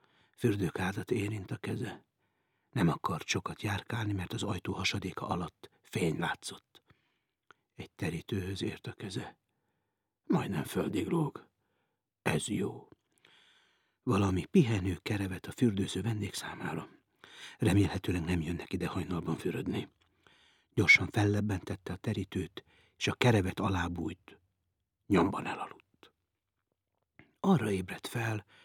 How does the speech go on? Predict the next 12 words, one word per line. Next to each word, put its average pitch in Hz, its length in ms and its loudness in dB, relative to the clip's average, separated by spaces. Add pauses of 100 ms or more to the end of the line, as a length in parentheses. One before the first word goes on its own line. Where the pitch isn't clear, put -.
(280)
hogy 143 140 12
Ranke 95 320 6
doktort 92 540 0
boncolják 87 600 0
felette. - 600 -4 (1300)
Fényes 85 520 -2
reggel 90 360 -4
volt. 85 420 -8 (840)
Amit 113 280 4
ő 120 180 6
kerevetnek 113 680 4
nézett, 131 580 2